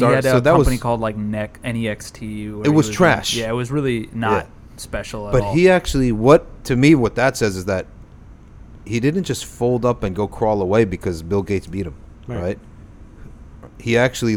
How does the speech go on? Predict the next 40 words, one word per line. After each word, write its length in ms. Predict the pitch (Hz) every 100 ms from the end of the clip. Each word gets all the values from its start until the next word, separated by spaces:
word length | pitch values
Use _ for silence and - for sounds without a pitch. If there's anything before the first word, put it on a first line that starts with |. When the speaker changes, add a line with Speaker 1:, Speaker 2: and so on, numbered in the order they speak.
| 92
Speaker 1:
just 200 | 107 98
loved 320 | 98 110 87
the 80 | 87
job. 420 | 80 117 85 -
He 80 | 92
loved 360 | 95 110 98
the, 100 | 87 - -
the 60 | -
field. 460 | - 131 95 71
Love 320 | 87 110 151
is 140 | 127 87
the 80 | 90
greatest 420 | 90 107 98 104
motivator. 440 | 101 85 78 - -
Speaker 3:
You 80 | 135
know, 80 | 123
I'm 120 | 127
glad 200 | 143 139
that 160 | 135
you 40 | 123
brought 180 | 131 123
up 120 | 117
these 180 | 113 101
business, 440 | 117 117 117 -
uh, 320 | 113 104 101 87 - -
examples, 560 | 127 110 110 104 110 101
because 300 | 120 123 120
there's 160 | 120
one 140 | 131 147
other 160 | 135
thing 180 | 117 127
that 80 | 113
we 80 | 104
can 140 | 113
take 180 | 101 117
from 200 | - 110
the 40 |
corporate 380 | 104 113 104 110
world 240 | 107 107 104
that, 220 | 104